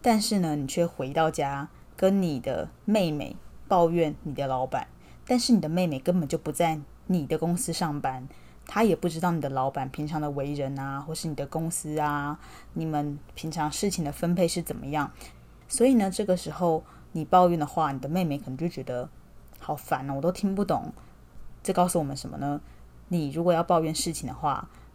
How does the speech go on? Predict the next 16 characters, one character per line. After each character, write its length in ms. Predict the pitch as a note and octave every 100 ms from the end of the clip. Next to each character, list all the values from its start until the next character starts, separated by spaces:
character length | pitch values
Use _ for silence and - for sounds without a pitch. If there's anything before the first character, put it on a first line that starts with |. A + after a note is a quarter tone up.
| - -
你 180 | F3+ D#3+
选 260 | - D#3 C#3
择 80 |
的 100 | D3
朋 280 | D3+ D3 D3
友 260 | D3+ C#3 -
跟 200 | D#3 D#3
对 160 | D#3+ D3+
象 200 | D#3+ C#3
也 60 |
是 160 | - D#3
相 260 | - F3
当 220 | F3 D#3+ E3
重 240 | D#3 C#3
要 160 | C3+ -
的。 160 | -